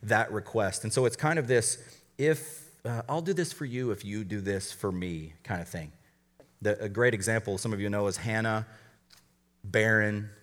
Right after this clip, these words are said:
begs the Lord for a son, says, "If you give me this child, I vow to you that it will be a Nazarite." And as soon as she finished weaning Samuel, she takes him to Eli,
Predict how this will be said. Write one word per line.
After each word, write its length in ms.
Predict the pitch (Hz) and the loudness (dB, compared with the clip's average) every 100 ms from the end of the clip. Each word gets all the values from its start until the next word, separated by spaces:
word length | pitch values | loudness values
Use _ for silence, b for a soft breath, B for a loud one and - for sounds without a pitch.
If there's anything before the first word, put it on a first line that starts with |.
| - | -10
begs 240 | 101 110 110 | 0 0 0
the 60 | |
Lord 240 | 104 104 95 | -2 0 -2
for 180 | - 92 | -4 -6
a 80 | |
son, 640 | 85 - 120 117 117 113 113 | -4 -2 0 2 0 -2 -6
says, 180 | - - | -8 -8
"If 140 | - 107 | -8 -8
you 120 | 92 95 | -10 -4
give 280 | 113 120 | -4 -2
me 380 | 139 139 143 139 B B B | -2 -2 -2 -4 B B B
this 360 | 98 110 - - - | -2 0 -2 -10 -10
child, 720 | - 135 127 113 95 87 82 B B | -4 0 2 2 0 -4 -8 B B
I 180 | 107 90 | -2 -2
vow 480 | 87 90 107 120 139 | -4 -2 0 2 0
to 160 | 135 | -2
you 80 | 120 | -2
that 140 | 107 | -2
it 20 | 101 | -2
will 140 | 92 | -4
be 180 | 92 98 | -4 -4
a 40 | |
Nazarite." 920 | 87 92 107 113 110 104 90 - - _ _ _ _ | -4 -4 0 0 0 -4 -6 -10 -20 _ _ _ _
And 100 | - | -10
as 80 | 85 | -6
soon 500 | - 127 139 156 156 | -4 -2 0 0 -2
as 240 | 151 117 101 | -2 -2 -4
she 180 | - | -4
finished 360 | 92 123 101 - | -4 -2 -2 -4
weaning 560 | 98 110 143 160 160 156 | -6 -2 -2 0 -2 0
Samuel, 640 | - 135 113 104 90 90 B B | 0 0 -2 -4 -6 -10 B B
she 220 | - 90 | -8 -8
takes 500 | - - 131 127 - | -10 -2 -2 0 -2
him 220 | 104 90 | -2 -6
to 180 | - - | -8 -10
Eli, 360 | 101 90 82 | -6 -6 -6